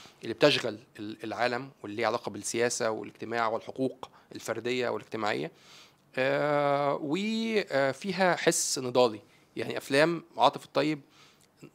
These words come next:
آه، مسيسة جدًا. أفلام محمد خان مسيسة بشكل غير مباشر،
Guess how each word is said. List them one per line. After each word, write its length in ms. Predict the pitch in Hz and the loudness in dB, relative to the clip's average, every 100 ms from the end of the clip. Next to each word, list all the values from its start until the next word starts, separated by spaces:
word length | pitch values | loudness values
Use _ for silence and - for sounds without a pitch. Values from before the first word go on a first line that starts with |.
| - | -8
آه، 220 | 127 113 127 | -4 -2 -2
مسيسة 500 | 123 123 120 139 120 | -2 -2 0 0 -2
جدًا. 300 | 107 - - _ _ _ _ - - - | -6 -10 -18 _ _ _ _ -20 -20 -10
أفلام 260 | 139 160 196 | -4 0 0
محمد 280 | 202 220 202 | 0 -2 -2
خان 380 | - 190 214 202 - | 2 2 0 -4 -8
مسيسة 600 | 135 139 135 185 220 208 | -4 0 0 0 0 0
بشكل 280 | - 180 151 | 0 -6 -4
غير 120 | 160 | -2
مباشر، 360 | 139 123 - | 0 -2 -2